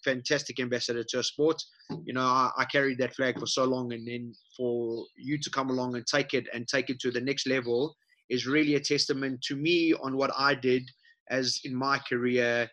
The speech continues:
uh, to ensure that the sport carried on and that we had the right guys coming through. So, yeah, great job, man. I really, really, s-, fantastic job.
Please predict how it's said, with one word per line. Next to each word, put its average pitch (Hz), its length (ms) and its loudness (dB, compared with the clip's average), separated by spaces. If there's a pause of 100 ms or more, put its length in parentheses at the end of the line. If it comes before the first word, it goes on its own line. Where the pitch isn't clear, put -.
(360)
uh, 120 380 0
to - 140 -2
ensure 131 320 2
that 123 160 0
the 123 80 -4
sport - 340 0
carried 123 300 0
on 120 180 -2
and 117 140 -6
that 117 180 -4
we 120 140 -4
had 117 180 -6 (600)
the 131 80 2
right 135 340 4
guys 117 240 2
coming 120 280 -4
through. 123 260 -2
So, 117 340 2 (400)
yeah, 143 240 4
great 147 160 4
job, 135 260 6
man. 113 180 -6
I 117 40 -2
really, 131 280 2
really, 127 360 0 (320)
s-, - 160 -2 (100)
fantastic 147 540 2
job. 110 240 -2